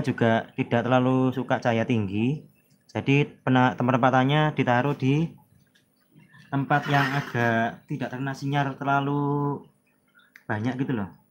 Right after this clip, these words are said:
Kayak misalkan taruh di ini, karena ini kan arusnya ada di sini ya, waymakernya itu.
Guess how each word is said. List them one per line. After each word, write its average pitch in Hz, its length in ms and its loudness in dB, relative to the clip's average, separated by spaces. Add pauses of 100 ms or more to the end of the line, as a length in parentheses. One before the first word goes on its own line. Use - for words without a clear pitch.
(920)
Kayak 117 180 -4
misalkan 127 380 -2
taruh 123 240 -2
di 113 420 -2
ini, 131 140 -2
karena 127 320 -4
ini 147 160 -4
kan 156 240 -4 (240)
arusnya 131 480 0
ada 123 160 -4
di 110 80 -4
sini 123 320 -4
ya, 120 160 -8 (320)
waymakernya 113 560 -4
itu. 117 180 -10